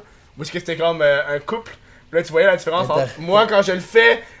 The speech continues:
Speaker 1: tu vois, le,
Speaker 2: Inter-
Speaker 1: le dude, tu le vois bien, puis après ça, c'est la fille, tu vois bien, genre.
Speaker 2: <laughs> Ça,
Speaker 1: Y a,
Speaker 2: c'est
Speaker 1: y a
Speaker 2: ça,
Speaker 1: pas de
Speaker 2: l'interracial.
Speaker 1: entre-deux, genre.
Speaker 2: Non,
Speaker 1: Y a
Speaker 2: non.
Speaker 1: ja-, y a pas de entre-deux, genre, ça, ça me fait de
Speaker 2: Mais
Speaker 1: rire
Speaker 2: faut
Speaker 1: en
Speaker 2: que tu
Speaker 1: esti,
Speaker 2: vives
Speaker 1: là.
Speaker 2: avec.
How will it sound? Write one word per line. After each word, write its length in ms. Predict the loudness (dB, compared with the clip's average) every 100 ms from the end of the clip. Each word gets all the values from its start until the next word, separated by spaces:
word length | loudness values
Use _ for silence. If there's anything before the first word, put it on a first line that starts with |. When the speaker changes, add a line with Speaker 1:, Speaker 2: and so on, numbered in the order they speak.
| -14
Speaker 1:
tu 80 | -4
vois, 80 | -2
le, 60 |
Speaker 2:
Inter- 300 | -2 -4 -6
Speaker 1:
le 120 | -4
dude, 240 | -2 -2 -2
tu 120 | -6
le 60 | -2
vois 160 | -2
bien, 180 | 2 0
puis 80 | 0
après 80 | -2
ça, 120 | -4
c'est 80 | -2
la 120 | -4
fille, 200 | -4 -10
tu 120 | -10 -6
vois 140 | -6
bien, 320 | -4 -6 -4
genre. 180 | -2 -2 -4 -8
Speaker 2:
<laughs> 100 | -8 -8 -10 -14 -14 -14 -14 -16 -14 -4
Ça, 80 | 2
Speaker 1:
Y 0 |
a, 40 |
Speaker 2:
c'est 200 | 4 6
Speaker 1:
y 40 |
a 20 | 4
Speaker 2:
ça, 40 |
Speaker 1:
pas 60 | 6
de 40 | 6
Speaker 2:
l'interracial. 600 | 6 4 4 2 2 4 4
Speaker 1:
entre-deux, 140 | 4
genre. 320 | 2 0 -2 -6
Speaker 2:
Non, 240 | -4 -4 -8
Speaker 1:
Y 60 | -6
a 20 |
Speaker 2:
non. 80 | -4
Speaker 1:
ja-, 160 | -2 -2
y 60 |
a 40 | 0
pas 140 | 2
de 80 | 2
entre-deux, 640 | 0 -2 -4 -4 0 0
genre, 180 | 0 -6
ça, 60 | -8
ça 60 |
me 40 | -8
fait 120 | -6
de 80 | -6
Speaker 2:
Mais 40 | -4
Speaker 1:
rire 140 | -4
Speaker 2:
faut 60 | -4
Speaker 1:
en 40 | -6
Speaker 2:
que 40 |
tu 40 | -8
Speaker 1:
esti, 120 | -10
Speaker 2:
vives 120 | -8
Speaker 1:
là. 80 | -8
Speaker 2:
avec. 300 | -6 -4 -6